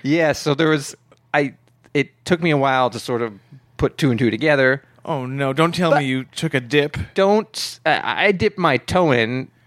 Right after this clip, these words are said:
Speaker 2: Ugh.
Speaker 1: to sort of check the temp, and that was sort of when I realized there's no way the sun's rays could have warmed this to the extent, and then as a boarder does, you do the taste test, et cetera.
Speaker 2: Oh.
Speaker 1: And, uh,
Speaker 2: Oh, Glenn.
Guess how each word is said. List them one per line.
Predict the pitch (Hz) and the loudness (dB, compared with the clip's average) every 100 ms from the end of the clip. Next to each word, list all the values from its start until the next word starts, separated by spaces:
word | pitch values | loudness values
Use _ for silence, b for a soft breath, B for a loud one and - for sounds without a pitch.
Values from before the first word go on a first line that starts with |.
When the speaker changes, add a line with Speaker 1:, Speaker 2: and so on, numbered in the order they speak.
| _ | _
Speaker 2:
Ugh. | - 139 123 - - | -6 -4 -4 -8 -2
Speaker 1:
to | 127 113 - | -2 -2 -8
sort | - 143 120 | -6 -2 -2
of | |
check | - 143 - | -2 -4 -4
the | |
temp, | - 151 131 123 - | -6 -2 -2 -2 -6
and | 135 139 | -4 0
that | 151 | 0
was | 147 | 0
sort | - 143 | 0 2
of | 120 | 2
when | 120 117 113 | 2 0 0
I | 113 | -2
realized | 107 113 110 107 98 101 95 - - - _ _ | 0 0 2 2 2 2 -2 -10 -20 -20 _ _
there's | 135 120 | -4 -2
no | 135 135 | 2 0
way | 117 120 120 | 2 2 2
the | 110 - | 0 -4
sun's | - 123 110 123 | -4 -2 -2 -2
rays | 139 180 | 0 0
could | - | -2
have | 120 123 | -4 -2
warmed | 151 160 156 | 0 2 2
this | 151 151 - - _ _ | 0 -2 -6 -18 _ _
to | - | -2
the | 143 | 0
extent, | 143 - - 165 160 156 - - | 0 -4 -2 2 2 -2 -10 -6
and | 120 123 | -4 -2
then | 120 120 | 0 0
as | 120 117 110 | 2 2 2
a | 110 98 - | -2 -4 -10
boarder | 120 104 101 95 | -8 -4 -2 -2
does, | 95 127 123 113 | 0 2 2 0
you | 98 | -4
do | 95 | -4
the | 87 | -4
taste | - 92 82 | -4 -4 -4
test, | - 82 82 - | -4 -4 -4 -8
et | - | -6
cetera. | 139 135 135 131 B | -4 0 0 -2 B
Speaker 2:
Oh. | 180 190 175 156 | -4 0 2 2
Speaker 1:
And, | 135 117 117 117 110 | 0 0 0 -2 -2
uh, | 104 92 92 165 | -2 0 0 -2
Speaker 2:
Oh, | 135 - | -2 -4
Glenn. | 131 139 127 120 | -2 -2 -2 -6